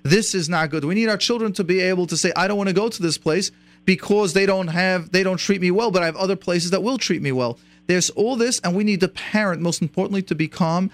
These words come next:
and not to worry that, "Oy vey, now my kid is being bullied, and this is called bullying." It's not. There's, to be, the criteria of bullying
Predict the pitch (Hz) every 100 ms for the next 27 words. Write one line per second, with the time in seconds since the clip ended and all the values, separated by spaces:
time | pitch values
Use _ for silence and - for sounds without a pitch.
0 | - - - 175 196 196 202 190 190 180
1 | - 190 190 185 180 208 196 190 196 160
2 | 175 170 143 190 180 165 180 175 - 165
3 | 143 196 165 135 95 - _ _ _ _
4 | 170 - 208 196 160 - 147 175 175 160
5 | - _ _ - 196 180 202 - - 185
6 | - 180 170 226 226 220 147 190 214 185
7 | 170 170 185